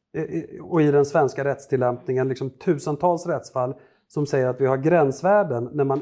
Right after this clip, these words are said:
utgår från att ett innehav är ett ringa narkotikabrott. Till exempel när det gäller cannabis så är det väl upp till, eh, fyrtio gram, va? Eh, som är ringa nark. Det kan vara för eget bruk. Men det är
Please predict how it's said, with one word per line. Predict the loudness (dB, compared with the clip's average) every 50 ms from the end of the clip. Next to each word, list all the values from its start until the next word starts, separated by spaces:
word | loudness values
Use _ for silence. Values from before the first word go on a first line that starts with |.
| -4 -2
utgår | 0 2 2 2 0 -4 -6 -4 0 2 2 2
från | 2 0 0 0 2 2 2 2 0 -2 -6 -8 -12 _ _ _ _ _ _ _ _ -6 0
att | 2 2 2 2 0
ett | -6 -10 -4
innehav | -2 0 0 0 0 -2 -2 -2 -2 -2 -2 -4 -6 -4 -2
är | 0 0 0 0 -2 -4 -8 -10
ett | -8 -4
ringa | -2 -2 0 0 -2 -4
narkotikabrott. | -4 -4 -6 -6 -4 -4 -4 -4 -4 -6 -6 -4 -2 0 0 -2 -2 -6 -16 _ _ _ _ _ _ _ _ _ _
Till | -2 0
exempel | 0 2 2 2 2 0 0 -2 0
när | 0 2
det | 2
gäller | 0 -2 -2 -2
cannabis | -2 -2 -2 0 -2 -2 -2 -4 -4
så | -2 -2
är | -2 -2
det | -2
väl | -2 -2 -4
upp | -4 -4 -6 -6
till, | -2 -2 0 0 -2 -4 -8 -12 _ _ _ _ _ _ _ _ _
eh, | -10 -10 -10 -8
fyrtio | -4 -4 -4 -4 -4 -6 -6 -2
gram, | 2 2 4 4 2 0
va? | -2 -4 -6 -6 -8 -10 -14 _ _ _ _ _
Eh, | -6 -2 -2 0 0 0 -2 -2 -4 -8 -10 -14 -16 -18 -18 -18 -18 -18 -18 -20 -20 -20 -20 -18
som | -8 0 2 4 4 4 2 -2 -4
är | -2 -2 -2 -2 -4 -6 -14 _ _
ringa | -4 -2 0 2 2 2 0 0
nark. | 0 2 0 0 0 -4 -6
Det | -8 -6
kan | -4 -2 -2
vara | 0 -2 -2
för | -4 -6
eget | -6 -4 -4 -4 -6 -6 -4
bruk. | -2 -2 -2 -4 -6 -14 -20 _ _ _ _ _ _ _ _ _
Men | -2 2 4 4 4 2 2 -2 -6 -10 -12 -6 -2
det | 0 0 0
är | -2 -4